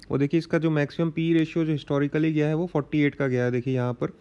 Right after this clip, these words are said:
ओके, तो फ़ोर्टी एट into ईपीएस आप कर दिए तो फ़िफ़्टी सिक्स हंड्रेड के आसपास निकल के आ रहा है। तो फ़िफ़्टी सिक्स हंड्रेड तो वैसे भी इसका टारगेट आ रहा है और टेक्निकली भी आप देखें चार्ट के हिसाब से तो सिक्स थाउजेंड का टारगेट तो बन ही रहा है।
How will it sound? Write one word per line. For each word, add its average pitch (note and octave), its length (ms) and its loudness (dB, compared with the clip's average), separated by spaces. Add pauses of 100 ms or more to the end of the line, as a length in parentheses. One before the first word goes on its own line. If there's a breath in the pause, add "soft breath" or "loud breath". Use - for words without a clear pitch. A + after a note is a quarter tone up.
(320 loud breath)
ओके, C3+ 200 0
तो B2 120 -8
फ़ोर्टी C3+ 380 0
एट E3 180 2
into D#3 200 2
ईपीएस D#3+ 360 0
आप D3+ 140 0
कर C3+ 120 2
दिए D3 140 2
तो E3 120 0
फ़िफ़्टी D#3+ 360 0
सिक्स D#3 240 -2
हंड्रेड D3 240 0
के D3+ 100 -2
आसपास C#3+ 360 -4
निकल C3+ 240 0
के E3+ 120 -2
आ B2 180 2
रहा G#2+ 140 0
है। G#2 100 -4 (480 loud breath)
तो D#3 60 2
फ़िफ़्टी D#3 320 0
सिक्स E3+ 240 -2
हंड्रेड D#3+ 240 0
तो E3+ 100 0
वैसे D3+ 280 0
भी E3 100 2
इसका D#3+ 180 -2
टारगेट C#3+ 380 0
आ C3+ 100 2
रहा C3 100 2
है D3 140 -4 (420 loud breath)
और B2+ 240 0
टेक्निकली C#3 540 -2
भी E3 100 2
आप D#3+ 120 0
देखें D3 280 -2
चार्ट C#3 300 -2
के D3 60 -2
हिसाब C#3 200 -2
से E3 120 -4
तो E3+ 100 -4
सिक्स D3+ 340 -6
थाउजेंड C#3+ 360 -2
का - 440 -14
टारगेट C3 360 -2
तो E3+ 80 -4
बन C3+ 180 0
ही B2 100 0
रहा A2+ 100 2
है। G#2+ 120 -2